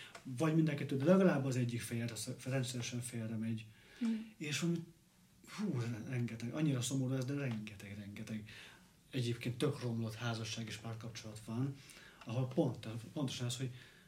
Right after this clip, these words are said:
Speaker 1: hogy nem merik az identitás, a, a saját önazonosságukat felvállalni, identitásukat, és, és inkább, inkább benne vannak valamiben, csak ne kelljen egyébként önmagukkal megküzdeniük azzal, hogy egyébként lehet máshol jobb helyem lenne,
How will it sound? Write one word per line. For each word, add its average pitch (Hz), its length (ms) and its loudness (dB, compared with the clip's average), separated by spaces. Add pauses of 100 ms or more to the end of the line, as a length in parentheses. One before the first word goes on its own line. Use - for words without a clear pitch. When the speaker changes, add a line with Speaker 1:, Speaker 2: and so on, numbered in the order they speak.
(260)
Speaker 1:
hogy 135 180 -2
nem 175 240 10
merik 123 220 2
az 120 80 -2
identitás, 117 600 -2
a, 135 240 -6
a - 40 -8
saját 135 380 2
önazonosságukat 123 640 -2
felvállalni, 123 720 0
identitásukat, 127 840 -2 (380)
és, 139 300 2 (100)
és 156 180 0
inkább, 147 440 0
inkább 139 280 0
benne 147 240 4
vannak 120 260 0
valamiben, 131 560 0 (260)
csak 127 180 -2
ne 139 120 0
kelljen 117 260 -2
egyébként 120 420 -2
önmagukkal 139 640 4
megküzdeniük 101 920 -6
azzal, 110 360 -6
hogy 107 200 -4 (500)
egyébként 113 340 0
lehet 120 180 4
máshol 113 340 -2
jobb 110 180 -4
helyem 104 320 -6
lenne, - 320 -8